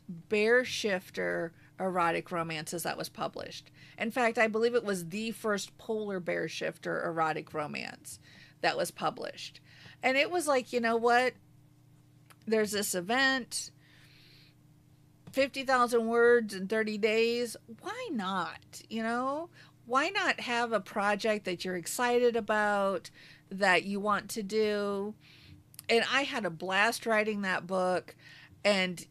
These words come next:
yeah, because of the way it came to market and everything, it, like I said, it ended up being one of my best-selling books ever. Another year, I actually took my first forays into young adult.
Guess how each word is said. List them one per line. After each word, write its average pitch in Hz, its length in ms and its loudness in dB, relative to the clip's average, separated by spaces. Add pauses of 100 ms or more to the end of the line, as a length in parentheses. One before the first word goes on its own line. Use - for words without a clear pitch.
yeah, 214 280 2
because 226 500 0
of 226 100 -4
the 208 100 -2
way 202 240 2
it - 120 -2
came 208 240 -6
to 190 80 -2
market 185 440 0
and 190 100 -4
everything, 180 500 -2
it, 185 320 -2
like 185 200 2
I 185 40 -6
said, 175 200 -2
it 170 120 -2
ended 214 220 2
up 165 80 0
being 190 160 -6
one 170 120 -2
of 160 60 -6
my 156 120 -4
best-selling 160 580 -6
books - 260 -6
ever. 143 420 -4 (920)
Another 220 460 4
year, 277 600 -2 (280)
I 202 240 4
actually 202 640 -2
took 190 320 -4
my 185 160 -2
first 185 500 -2
forays 208 560 0
into 202 220 -6
young 175 240 -4
adult. 202 560 0